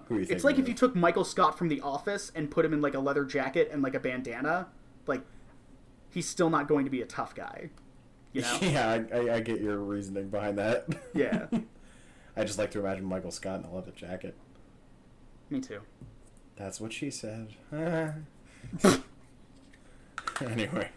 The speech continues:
Speaker 2: For a second, I, I thought that was an unironic joke, and I was gonna be very disappointed. <laughs>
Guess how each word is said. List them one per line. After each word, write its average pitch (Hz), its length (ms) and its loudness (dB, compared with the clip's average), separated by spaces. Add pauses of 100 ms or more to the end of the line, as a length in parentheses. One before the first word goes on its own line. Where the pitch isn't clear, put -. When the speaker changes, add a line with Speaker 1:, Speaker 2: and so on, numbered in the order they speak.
(100)
Speaker 2:
For 180 100 6
a 151 40 4
second, 160 220 6
I, 127 200 2 (240)
I 139 100 -6
thought 131 180 2
that 131 100 2
was 131 100 -2
an 131 120 -4
unironic 113 500 -4
joke, 107 300 -4
and - 100 -4
I 117 40 -2
was 120 100 -6
gonna 117 120 -4
be 113 80 -8
very 107 280 -6
disappointed. 269 720 12 (800)
<laughs> 160 120 0